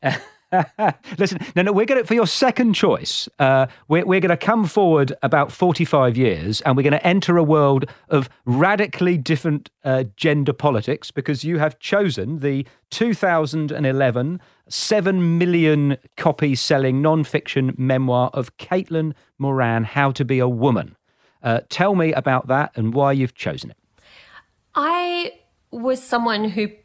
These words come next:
Speaker 1: probably wouldn't have called myself a feminist as a teenager. I look back on my politics at that point and I really feel uncomfortable and a little bit cringy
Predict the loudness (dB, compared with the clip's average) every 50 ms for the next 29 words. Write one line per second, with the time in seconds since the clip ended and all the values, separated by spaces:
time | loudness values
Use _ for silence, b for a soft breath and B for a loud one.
0 | _ _ -20 -8 -4 -2 -2 -2 -2 -4 -4 -4 -4 -4 -4 -4 -6 -6 -8 -6
1 | -6 -6 -8 -8 -8 -8 -8 -8 -8 -12 -8 -6 -4 -4 -4 -2 -2 -2 -4 -4
2 | -4 -4 -4 -4 -4 -8 -12 -20 _ _ _ -6 -6 -6 -8 -8 -6 -4 -4 -2
3 | -2 -2 -4 -4 -6 -6 -10 -16 -16 -8 -6 -4 -2 -2 -4 -6 -8 -12 -10 -10
4 | -10 -10 -8 -10 -10 -8 -6 -6 -6 -6 -6 -8 -8 -8 -8 -10 B B B B
5 | B B B B B -4 -2 0 0 0 0 -2 -2 -2 -4 -6 -8 -10 _ _
6 | _ _ -8 -8 -6 -4 -4 -4 -2 -2 -2 -2 -2 -2 -2 -4 -4 -2 -4 -4
7 | -6 -10 -10 -8 -8 -6 -4 -4 -4 -4 -4 -6 -4 -4 -4 -4 -4 -6 -6 -6
8 | -8 -12 -14 -18 -18 -14 -12 -10 -8 -8 -8 -8 -6 -4 -4 -4 -4 -6 -6 -8
9 | -8 -8 -8 -8 -10 -10 -8 -8 -8 -4 -2 -2 -2 -2 -4 -8 -6 -4 -4 -2
10 | -2 0 0 0 0 -2 -2 -4 -6 -6 -6 -6 -8 -8 -12 _ _ -16 -6 -4
11 | -2 -2 -2 -2 -2 -2 -2 -4 -4 -6 -8 -10